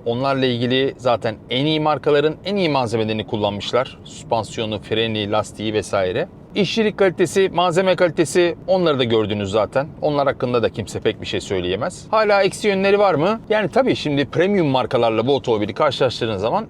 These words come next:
illaki bir şeyleri olacak. Ama kağıt üstünde baktığınız zaman hiç eksiği yok. İşte mesela cam tavanı daha büyük olabilirdi. Ama mutlaka bildikleri vardır.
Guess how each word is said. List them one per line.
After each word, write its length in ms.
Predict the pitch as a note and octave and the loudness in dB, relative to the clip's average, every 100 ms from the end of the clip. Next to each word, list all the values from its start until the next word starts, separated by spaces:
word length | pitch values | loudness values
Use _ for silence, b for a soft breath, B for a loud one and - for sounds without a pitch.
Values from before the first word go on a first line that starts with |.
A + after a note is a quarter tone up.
| - | -4
illaki 420 | A3+ B2 G2+ G3+ | 0 0 0 -2
bir 40 | C#3 | 0
şeyleri 300 | A#2 B2+ G3 | 0 2 4
olacak. 440 | D3 A2 F#2+ - | 2 2 -2 -2
Ama 200 | A#2 G#2+ | -4 -2
kağıt 280 | - B2 - | 0 -2 -2
üstünde 280 | - E3 A#2 | -4 -2 0
baktığınız 440 | G#2 - G#2 F#2 | 0 0 -4 -2
zaman 280 | B2 F#3 C4 B B C#4 | -2 -2 -4 B B -4
hiç 120 | F#3+ | -2
eksiği 340 | - - G3+ | -2 -2 0
yok. 260 | G#3+ A#2+ - - | 2 0 -4 -10
İşte 140 | - | -4
mesela 440 | F#3 C#3+ A#2 C3 C3 | -2 0 2 2 2
cam 200 | D3 C#3 | 0 0
tavanı 360 | G#2 G2+ C3+ | 0 2 2
daha 200 | B2 A#2+ | 2 2
büyük 200 | G2 A#2 | 0 0
olabilirdi. 560 | A#2 G#2+ F#2+ G2 E2+ C#2 - - | 0 0 0 -2 -2 -8 -10 -6
Ama 160 | A#2+ | -4
mutlaka 440 | B2+ - D#2+ A#2 G2+ | -4 -4 -2 0 0
bildikleri 460 | G2 E2+ - F#2+ | -4 -6 -4 0
vardır. 440 | A#2 G2 E2+ - | 2 0 -4 -18